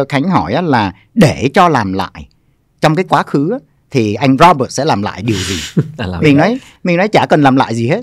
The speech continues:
Speaker 1: Tại vì nếu như mà mình, à, mình không có cái mistake lúc đó, mình không có cái lỗi lầm lúc đó, thì mình không có ngày hôm nay. Vì mình học trên cái failure mà, mình học trên cái thất bại đó mà. Nên thành ra nếu mà cho tôi sửa lại cái đó thì tôi làm gì có bây, bây giờ.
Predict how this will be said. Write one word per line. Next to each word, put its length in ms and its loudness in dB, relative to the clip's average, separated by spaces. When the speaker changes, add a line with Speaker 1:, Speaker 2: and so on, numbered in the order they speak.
Speaker 1:
Tại 120 0
vì 120 4
nếu 160 6
như 160 6
mà 160 6
mình, 460 6
à, 240 8
mình 200 6
không 220 2
có 80 4
cái 140 4
mistake 500 6
lúc 220 0
đó, 340 2
mình 120 2
không 180 -4
có 80 -2
cái 160 0
lỗi 300 2
lầm 280 2
lúc 200 -4
đó, 300 -2
thì 100 -6
mình 140 -2
không 160 -6
có 100 -2
ngày 140 -4
hôm 140 -8
nay. 180 -10
Vì 180 4
mình 160 4
học 240 0
trên 140 0
cái 200 -2
failure 420 4
mà, 120 -4
mình 160 -2
học 180 -8
trên 160 -2
cái 200 -4
thất 140 -10
bại 260 -2
đó 120 -8
mà. 120 -10
Nên 100 0
thành 120 0
ra 120 4
nếu 160 2
mà 80 4
cho 160 2
tôi 160 0
sửa 240 -4
lại 140 0
cái 120 -4
đó 100 0
thì 180 0
tôi 160 2
làm 160 0
gì 100 -4
có 120 -4
bây, 220 -4
bây 200 -2
giờ. 240 -6